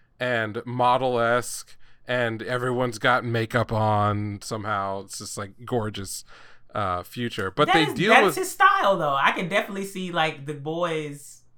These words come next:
Speaker 2: you know, they got a little foundation.
Speaker 1: Yeah, absolutely. Absolutely. And so I, I, it, it, this is really m-, right up my alley because I love pure sci-fi, and this is definitely in that pure sci-fi.
Speaker 2: So would you say it's horror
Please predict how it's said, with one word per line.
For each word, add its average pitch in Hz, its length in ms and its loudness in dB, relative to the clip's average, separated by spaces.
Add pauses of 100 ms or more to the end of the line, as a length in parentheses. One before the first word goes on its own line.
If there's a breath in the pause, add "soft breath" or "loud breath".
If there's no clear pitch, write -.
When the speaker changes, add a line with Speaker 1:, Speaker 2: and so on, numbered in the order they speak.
(260)
Speaker 2:
you 165 100 -8
know, 156 140 -2
they 175 120 -4
got 180 140 2
a - 40 -4
little 185 140 -6
foundation. 165 880 -2 (500)
Speaker 1:
Yeah, 392 120 -2 (160)
absolutely. 214 720 -2 (360)
Absolutely. 160 640 -6 (320)
And 156 160 0
so 190 320 4
I, 202 460 10
I, 196 260 10
it, 180 320 -2
it, 139 160 -12
this 175 220 -2
is 214 120 -4
really 185 180 4
m-, 135 220 -6 (220)
right 135 180 6
up 120 100 0
my 120 220 0
alley 131 280 2
because 113 300 -6
I 120 160 0
love 110 520 -4 (480 soft breath)
pure 117 680 -2
sci-fi, 127 760 -4
and 117 140 -8
this 120 140 -8
is 110 60 -12
definitely 110 380 -6
in 104 100 -8
that 101 240 -6
pure 110 280 -6
sci-fi. 107 240 -4
Speaker 2:
So - 40 -2
would 220 120 -4
you - 80 0
say 240 240 -2
it's 240 100 -6
horror 220 720 -6